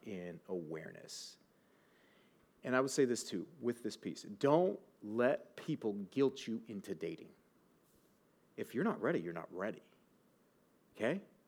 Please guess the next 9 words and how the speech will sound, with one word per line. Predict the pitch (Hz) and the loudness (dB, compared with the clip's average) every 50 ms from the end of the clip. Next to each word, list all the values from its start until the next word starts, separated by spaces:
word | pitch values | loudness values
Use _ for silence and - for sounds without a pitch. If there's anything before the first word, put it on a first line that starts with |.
| - - - - | -20 -16 -8 -4
Don't | 185 196 220 214 160 110 - | 0 2 4 4 2 2 0
let | 104 90 90 - | -2 -4 -4 -6
people | - 131 113 - - 101 - - - | -6 -6 -4 -4 -4 -4 -6 -4 2
ever | - 190 196 156 107 104 90 78 - - 95 98 | 6 6 6 6 6 2 0 -2 -4 -10 -10 0
guilt | 104 135 139 127 - - | 4 4 4 4 2 -2
you | - 117 104 - | -6 -6 -6 -4
into | 110 107 98 - 98 | -6 -8 -6 -6 -6
dating. | 85 92 87 80 78 73 - - - - - - _ _ _ _ _ _ _ _ _ - - - | -4 -4 -4 -4 -6 -12 -16 -20 -20 -20 -20 -20 _ _ _ _ _ _ _ _ _ -20 -10 -8
Make | 127 120 123 127 147 190 233 240 233 - - | -4 -2 0 4 6 6 6 6 4 0 -10